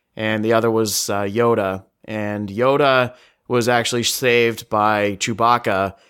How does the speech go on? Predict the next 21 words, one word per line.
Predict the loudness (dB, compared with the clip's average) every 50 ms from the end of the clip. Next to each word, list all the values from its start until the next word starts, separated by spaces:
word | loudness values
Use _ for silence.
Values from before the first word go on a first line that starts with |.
| _ _ _ _ _ _ _
and | -6 -4 -2 0 0 0 0 -2 -2 -4
they | -2 0 2 4 4 4 4 2
ended | 2 2 2 0
up | 0 0
taking, | 0 -2 -2 0 -2 -4 -4 -2 -4 -4 -6 -6 -8 -10 -10
uh, | -8 -6 -4 -4 -4
one | -2 -2 -4
of | -4
the | -4 -4
ships | -4 -4 -2 -2 -2 0 0 0 0 -2 -4 -4
and, | -4 -4 -6 -8 -8
and | -8 -8 -8 -8 -8
flying | -6 -4 -2 0 0 0 0
away | 2 2 2 2 2
and, | 0 -2 -4
and | -6 -6 -4 -2
storing | -2 0 0 2 2 4 4 2 0 0
Yoda, | 0 2 2 2 4 2 2 0 0 -2 -6 _ _ _ _ _ _ _ _ -10
um, | -6 -6 -4 -4 -4 -4 -4 -6 -8 -10 -12 -14 -16 -18 -20 -20 _ _ _ _ _ _ _ _ _
somewhere | -8 -4 0 0 0 2 2 2 2 2 2 2
where | 0 0 0 0 0 -2 -4